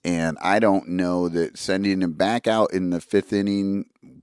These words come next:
would have been a good idea. It probably would not have been. So, again, I don't like the pitchers going so short in games, but whatever. This one, yeah, sometimes it's just the way to go.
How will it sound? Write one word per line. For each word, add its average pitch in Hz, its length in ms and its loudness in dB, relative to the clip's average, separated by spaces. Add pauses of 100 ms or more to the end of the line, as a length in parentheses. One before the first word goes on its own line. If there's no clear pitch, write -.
would 85 240 2
have 90 160 -2
been 98 100 2
a 101 80 -2
good 98 160 2
idea. 98 400 2
It - 100 -2
probably 92 760 -2
would 104 200 -2
not 104 280 -4
have 104 180 -8
been. 104 480 -2 (140)
So, 73 640 -6 (1700)
again, 98 440 0 (180)
I 123 120 4
don't 151 200 6
like 110 380 4
the 107 80 4
pitchers 107 360 2
going 95 360 4
so 90 260 0
short 95 400 2
in 98 140 0
games, 95 480 0
but 90 420 2 (360)
whatever. 53 640 -12 (200)
This 92 380 0
one, 85 440 0 (1040)
yeah, 52 420 -16 (220)
sometimes 85 520 -2
it's 69 120 -12
just - 280 -10
the 62 80 -10
way 62 140 -6
to 60 100 -10
go. 62 400 -8